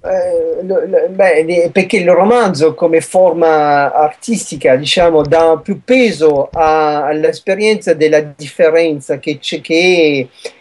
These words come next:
che, che è al cuore della, della, della condizione umana, e, e perciò ho voluto affrontarla. E poi c'era questa emo-, emozione di cui parlavo prima, sarebbe a dire che ho vissuto, ho rivevi-, ho rivisto,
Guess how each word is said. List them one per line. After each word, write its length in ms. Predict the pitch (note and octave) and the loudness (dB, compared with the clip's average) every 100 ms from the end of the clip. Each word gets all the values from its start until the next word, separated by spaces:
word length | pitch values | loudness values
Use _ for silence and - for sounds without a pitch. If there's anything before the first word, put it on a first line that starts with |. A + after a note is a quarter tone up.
| _ | _
che, 720 | - E3 D#3+ D#3 D3 C#3+ C#3 C3 | -4 0 2 2 2 -2 -2 -4
che 200 | - D#3 | 0 2
è 20 | |
al 180 | D3 C#3 | 2 0
cuore 480 | - F#3+ G3 F#3 D#3 | -2 2 4 4 2
della, 380 | D3 C#3 C#3 | 0 0 0
della, 440 | C3+ C#3 C3+ C3 B2+ | 0 0 2 2 2
della 260 | C3+ C3 | 0 -2
condizione 480 | B2+ D3+ C#3 - D3+ | -2 -4 -6 -2 0
umana, 520 | D#3 F3+ D#3 B2+ A#2+ | 2 2 0 -2 -6
e, 320 | - C#3 C3+ C3 - _ | -6 -4 -2 -4 -10 _
e 240 | - D3 D3 | -6 -4 -2
perciò 420 | F3 F3 A#3+ A#3 | -2 -2 0 2
ho 80 | E3+ | 0
voluto 320 | D3 C#3+ C#3 | -2 -6 -4
affrontarla. 400 | C#3 D3+ D3 C3+ | -4 -4 -4 -4
E 40 | |
poi 200 | D#3 E4+ | -4 -4
c'era 240 | D#4 G3 F3 | -2 0 0
questa 240 | G3 F#3+ | -2 -2
emo-, 240 | F3+ F#3 G3 | 0 0 0
emozione 800 | G3 F#3 F#3 - B3 G#3 E3 | 0 0 -2 0 2 2 -4
di 120 | D3 D3 | -8 -8
cui 180 | G3+ F#3 | -8 -2
parlavo 380 | E3 D#3+ D#3 E3 | 0 2 2 0
prima, 320 | A#3 B3 D3+ | 0 2 0
sarebbe 340 | E3+ E3+ E3 | 0 -2 0
a 40 | E3+ | 0
dire 280 | G#3 G3+ | 0 -2
che 140 | D3 D#3+ | 0 0
ho 80 | D#3 | 0
vissuto, 580 | F#3+ F#3+ - C4 - | -2 -6 0 0 4
ho 180 | E3 D#3 | 4 4
rivevi-, 600 | E3+ G3+ G#3+ A3+ G3 B3+ | 2 0 0 0 0 0
ho 160 | G#3 F3+ | 2 2
rivisto, 640 | G3 A#3 A#3 - E3 C#3 | 2 0 -2 -2 0 -2